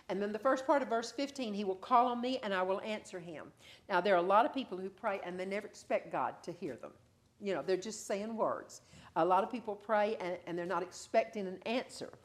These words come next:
They may believe God's hearing them, but they're not expecting an answer. So it becomes just ritualistic praying. We need to be careful that we don't get into just ritualistic. Uh, but God has made a third promise here that he will answer those who truly love him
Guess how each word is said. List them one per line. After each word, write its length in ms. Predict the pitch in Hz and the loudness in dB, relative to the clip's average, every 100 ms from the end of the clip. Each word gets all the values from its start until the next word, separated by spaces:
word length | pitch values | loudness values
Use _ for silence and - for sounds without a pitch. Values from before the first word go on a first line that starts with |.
| - _ | -20 _
They 120 | - 175 | -6 -2
may 180 | 196 | 0
believe 300 | 208 202 196 | 0 0 -2
God's 240 | 180 180 180 | 0 -2 -2
hearing 180 | 262 247 | -6 -6
them, 100 | 214 | -6
but 100 | 202 | -6
they're 100 | 185 | -4
not 160 | 180 | -4
expecting 480 | 175 - 202 - 165 | -6 -8 -8 -8 -10
an 120 | 160 | -10
answer. 440 | 170 202 - 143 - - - | -6 -8 -8 -12 -12 -18 -20
So 160 | - | 0
it 80 | 233 | 0
becomes 380 | 226 226 262 - | 0 -4 -6 -6
just 180 | 233 - | -12 -10
ritualistic 720 | 208 233 - 180 185 180 - | -8 -8 -8 -6 -6 -8 -16
praying. 320 | - 147 117 - - _ _ _ - | -10 -10 -10 -14 -20 _ _ _ -10
We 100 | 175 | -6
need 160 | 180 | -6
to 60 | 214 | -6
be 140 | 233 | -10
careful 440 | 247 - 285 277 170 | -10 -2 -2 0 -4
that 160 | 165 | -4
we 100 | 175 | -4
don't 240 | 185 175 190 | -4 -4 -4
get 120 | 190 | -6
into 260 | 190 185 | -6 -8
just 260 | 175 185 - 165 | -12 -12 -14 -6
ritualistic. 840 | 185 185 - 190 190 190 - - _ - - - - - | -6 -6 -6 -4 -4 -6 -14 -16 _ -20 -20 -20 -20 0
Uh, 240 | 208 170 151 - - | 8 8 6 0 -6
but 160 | 190 | -2
God 240 | 190 202 262 | 8 8 8
has 160 | 247 | 4
made 160 | 233 190 | 0 0
a 40 | |
third 340 | 180 190 208 214 | 2 4 4 4
promise 380 | 285 233 185 - | 0 0 -2 -4
here 260 | 165 156 - - - | -6 -6 -10 -20 -2
that 120 | 214 | 0
he 100 | 202 | 2
will 220 | 196 170 - | 2 2 2
answer 360 | 220 294 285 294 | 0 0 0 -2
those 320 | 220 185 185 | 2 0 0
who 100 | 196 | -8
truly 400 | - 262 220 180 | -6 -2 0 0
love 360 | 175 208 233 | 4 6 6
him 200 | 247 247 | 4 -2